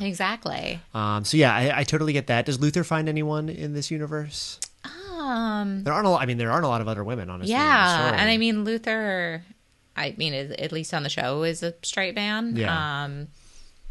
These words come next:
Speaker 2: And I don't know that there are a lot of characters, even if
Speaker 1: There's, aren't
Speaker 2: he
Speaker 1: a lot
Speaker 2: was
Speaker 1: of
Speaker 2: bi, there aren't a lot of characters in Contact who I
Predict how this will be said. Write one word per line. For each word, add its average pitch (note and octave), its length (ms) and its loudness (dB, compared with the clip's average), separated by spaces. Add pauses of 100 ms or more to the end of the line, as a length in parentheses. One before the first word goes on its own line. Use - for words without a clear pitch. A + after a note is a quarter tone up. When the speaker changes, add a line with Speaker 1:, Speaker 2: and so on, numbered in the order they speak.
(440)
Speaker 2:
And C#3 140 4
I C3+ 60 6
don't D#3 180 4
know D3+ 100 2
that C#3 120 2
there C3 160 4
are B2 40 4
a A#2+ 60 4
lot A#2 160 2
of G#2+ 140 -4
characters, A#2 400 0
even C3 300 0
if A#2+ 120 -2
Speaker 1:
There's, C4 260 4
aren't F#4 280 4
Speaker 2:
he A4 60 6
Speaker 1:
a F4+ 40 6
lot D4 140 8
Speaker 2:
was C3+ 80 6
Speaker 1:
of A2 60 -2
Speaker 2:
bi, G#2 340 2
there A2 100 0
aren't B2 140 2
a A#2+ 40 0
lot A2+ 120 2
of G#2 80 -6
characters A2 320 -2
in A2 100 -4
Contact G#2+ 460 -4
who A2+ 100 -4
I G2+ 160 -2